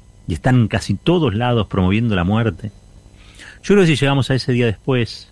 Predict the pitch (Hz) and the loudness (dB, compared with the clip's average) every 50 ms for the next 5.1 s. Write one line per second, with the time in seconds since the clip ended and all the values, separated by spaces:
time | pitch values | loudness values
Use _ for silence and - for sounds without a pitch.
0 | - - - - 87 - 113 107 104 92 80 - - 123 123 120 110 104 98 87 | -20 -10 -10 -8 -4 -2 0 0 0 -2 -4 -6 -6 -4 -4 -2 -2 -4 -6 -6
1 | 92 90 90 92 101 107 110 113 110 104 104 98 95 - - - - - - - | -6 -6 -6 -4 -4 -4 -4 -6 -4 -4 -4 -4 -4 -6 -10 -20 -20 -20 -20 -12
2 | - - 107 98 95 95 95 98 107 98 85 80 80 - - - - - - - | -4 0 2 2 4 4 4 2 2 2 2 0 0 -2 -6 -14 -16 -20 -20 -20
3 | - - - - - - - - - - - - 98 95 87 98 92 87 82 - | -20 -20 -20 -20 -20 -20 -20 -20 -20 -10 -2 2 2 2 2 2 0 0 -2 -2
4 | - 80 73 71 - - - 190 180 139 101 - - 104 101 107 127 160 165 139 | -4 -4 -2 -2 -4 0 2 2 2 2 0 -2 -2 -2 -2 -2 -2 -2 -2 -4
5 | 104 | -4